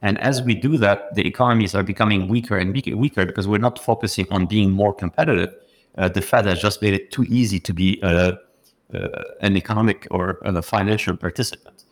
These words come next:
So this is not something which is sustainable, of course, as you know. Um,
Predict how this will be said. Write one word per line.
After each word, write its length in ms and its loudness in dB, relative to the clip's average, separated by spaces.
So 460 0
this 180 0
is 160 0
not 380 0
something 500 0
which 140 -2
is 160 -2
sustainable, 640 0
of 180 -8
course, 240 -4
as 160 -4
you 80 -2
know. 240 -4
Um, 540 2